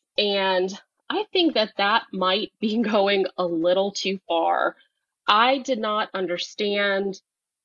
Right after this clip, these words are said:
what that language meant, the context, the history of it, and, uh,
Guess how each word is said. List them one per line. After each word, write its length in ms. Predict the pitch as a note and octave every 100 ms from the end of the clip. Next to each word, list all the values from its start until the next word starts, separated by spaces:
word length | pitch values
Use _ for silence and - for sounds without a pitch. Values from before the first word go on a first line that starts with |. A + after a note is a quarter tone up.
| _
what 460 | F#3+ F3+ G#3 A3 - _ -
that 300 | G3 F#3 G3+
language 560 | G3 G3 F#3 F3 D#3+
meant, 520 | F3+ F3+ F#3+ D#4+ E4+ - - _ _ -
the 80 | E3+
context, 960 | - - A3+ C4 D4 - C#4 C#4+ - _ _ _ _ -
the 80 | F3
history 640 | F3 B3 C4+ - - C4+
of 220 | C4+ C4 C4
it, 280 | C4+ C4+ - _ _ _ -
and, 680 | G#3+ G3+ G3 G3 G3 G3 F#3 - - _ _ -
uh, 260 | G3+ F#3